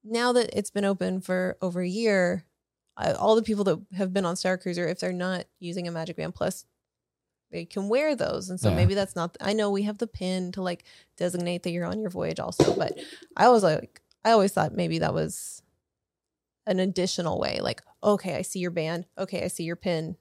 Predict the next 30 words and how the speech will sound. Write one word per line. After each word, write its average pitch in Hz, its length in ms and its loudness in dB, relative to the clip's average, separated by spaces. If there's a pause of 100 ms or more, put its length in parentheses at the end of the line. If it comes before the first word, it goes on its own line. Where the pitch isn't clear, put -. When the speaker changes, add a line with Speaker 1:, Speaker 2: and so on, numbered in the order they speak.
(880)
Speaker 1:
You're 196 120 -6
special. - 600 -2 (320)
<laughs> - 320 4
Welcome 131 560 12
to - 140 4
your 196 180 6
excursion." 214 720 0 (480)
So 147 280 0 (920)
I 214 60 4
think 254 140 6
it's 247 120 4
a 214 40 -4
good 214 120 4
idea. 170 480 2
I 165 80 2
just 170 180 -4
don't 151 140 0
know, - 200 -2
like, - 220 -6
how - 640 -2 (800)
well 180 320 2
it 151 100 -2
could 196 100 -6
be - 120 -4
executed. - 720 -4 (500)
Okay, 208 160 2
so 220 140 2
enough 233 240 2
about 254 240 6
Batuu. 190 460 4